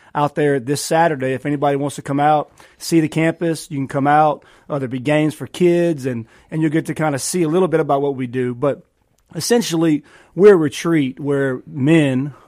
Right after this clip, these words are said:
uh, who are struggling with addiction, eighteen and up, can come. And, and we're like a discipleship program. Yeah, we, we teach men how to get off of drugs and alcohol, but we're a lot more than that. You know, we wanna teach men how to live in society 'cause that's so important.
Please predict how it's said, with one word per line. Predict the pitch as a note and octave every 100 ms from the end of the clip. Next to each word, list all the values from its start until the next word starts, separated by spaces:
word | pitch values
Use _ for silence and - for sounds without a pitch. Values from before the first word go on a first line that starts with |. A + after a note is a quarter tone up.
| -
uh, | C3+ B2+ B2 A#2+ A#2 _ _
who | C3+ D3
are |
struggling | - D#3 D3+ D#3
with | D3+
addiction, | C3+ C3+ - C3
eighteen | B2+ B2+ D3+ C#3+
and | C3
up, | A#2+ A#2+ _ _ _
can | - B2
come. | - C#3+ C3 B2 C#3
And, | C3 C3
and | C#3
we're | C3+
like | D3 F3
a | D3
discipleship | C3+ C#3+ C3+ - - C#3
program. | - C#3 C3+ C#3 C#3
Yeah, | D#3
we, | C#3 B2+ -
we | D3 - _
teach | - F#3 - _ -
men | C#3+ D3 C#3
how | C3+
to |
get | B2+ C3+
off | C3+
of | C3
drugs | C3+ B2+
and | B2
alcohol, | C3 C3 C3+
but | A#2+ B2+ - _ _ _
we're | D#3+
a | E3
lot | E3 C#3
more | C3+ B2
than | A#2+
that. | A#2+ B2 C3+
You | B2+
know, | B2+
we | C#3
wanna | C#3+ C3
teach | - C3+ C#3+
men | B2+
how |
to | A#2+
live | B2 C3 C3 B2
in | A#2+
society | - A#2 A#2 A#2+ B2+ C3
'cause | -
that's | F#3+ -
so | C#3
important. | G#2 C3 B2 A#2+